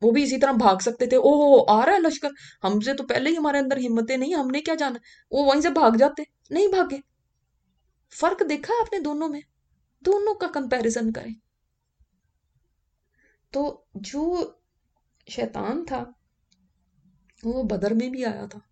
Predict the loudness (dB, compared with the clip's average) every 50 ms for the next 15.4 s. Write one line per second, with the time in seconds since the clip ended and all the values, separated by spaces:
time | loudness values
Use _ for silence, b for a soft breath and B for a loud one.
0 | _ _ _ _ _ _ _ _ _ _ _ _ -12 -10 -10 -10 -10 -8 -8 -6
1 | -6 -6 -6 -6 -6 -8 -8 -8 -6 -6 -6 -6 -6 -8 -6 -6 -6 -6 -6 -8
2 | -10 -8 -8 -8 -6 -6 -8 -8 -8 -10 -10 -10 -12 -14 -14 -14 _ _ _ _
3 | _ _ _ _ _ _ _ _ _ _ -16 -16 -16 _ _ -16 -12 -12 -10 -10
4 | -8 -8 -6 -6 -8 -8 -12 _ _ _ _ -10 -8 -8 -6 -6 -8 -8 -10 -12
5 | -14 -10 -8 -8 -8 -8 -8 -8 -8 -6 -6 -6 -8 -8 -10 -10 -10 -8 -6 -6
6 | -6 -4 -4 -4 -4 -4 -6 -6 -6 -6 -4 -6 -4 -4 -6 -6 -8 -6 -4 -2
7 | -2 -2 -2 -4 -6 -10 -12 -12 -14 -18 -20 -20 _ _ _ _ _ _ b b
8 | b b b b -12 -10 -6 -4 -2 -2 -2 -2 -2 -4 -4 -2 -2 -2 -2 -2
9 | -2 -2 -2 -2 -2 -2 0 0 -2 -2 -4 -6 -10 -14 -20 _ _ _ _ _
10 | _ _ _ _ _ _ _ _ B B B B B B B -8 -8 -6 -4 -4
11 | -4 -2 -2 -2 -2 -2 -4 -6 -12 _ 0 2 2 2 2 0 -4 -4 -4 -4
12 | -6 -6 -6 -6 -8 -10 -10 -10 b b b b b b _ 0 2 4 4 4
13 | 4 2 2 0 0 0 0 0 0 -2 -2 -4 -4 -4 -2 -2 0 0 -2 -2
14 | -6 -14 -18 -8 -4 -2 2 4 6 6 4 4 0 -2 -2 -2 -2 -4 -4 -4
15 | -4 -4 -4 -6 -6 -6 -6 -6